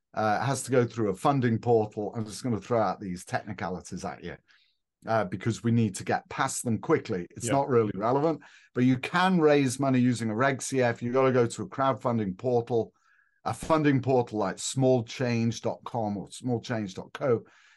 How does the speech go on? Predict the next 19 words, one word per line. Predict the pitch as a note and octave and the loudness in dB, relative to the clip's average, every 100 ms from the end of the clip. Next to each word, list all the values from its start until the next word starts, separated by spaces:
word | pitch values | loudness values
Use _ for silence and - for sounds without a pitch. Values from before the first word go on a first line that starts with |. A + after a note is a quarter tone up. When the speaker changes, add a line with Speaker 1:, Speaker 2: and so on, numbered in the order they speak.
| _ _ | _ _
Speaker 1:
and | - A2+ A2+ A2 | 0 2 4 2
it's | A2 - | -2 -6
highly | - C#3+ D3 C3 | -2 2 4 4
regulated, | A2+ A2 G2 G#2 F#2+ F#2 - F2+ - _ | 2 0 0 0 0 -4 -8 -12 -14 _
tough | - D3+ - | -2 -2 -2
to | - | -6
do, | G2 G2 F#2+ F#2+ - | -2 0 -2 -4 -6
very | B2 C3+ A#2+ | 0 2 4
limited, | G2+ F#2+ F#2 F#2 E2 - _ _ _ _ - | 2 -2 -4 -6 -10 -14 _ _ _ _ -6
uh, | G#2+ G#2 G2 F#2+ F2 | -2 0 0 -2 -2
and | A2+ A2 G#2+ | -2 -2 -2
very, | F#2+ A#2+ A2 F#2 - | 0 2 2 -2 -14
it's | - C#3+ | -6 -2
actually | F#3+ - G2 | -2 -4 -10
just | G2 - | -10 -6
very | A2 G2 F2 | -4 -4 -6
difficult | F2 - E2 C2+ | -8 -14 -16 -16
to | - | -18
do. | - | -20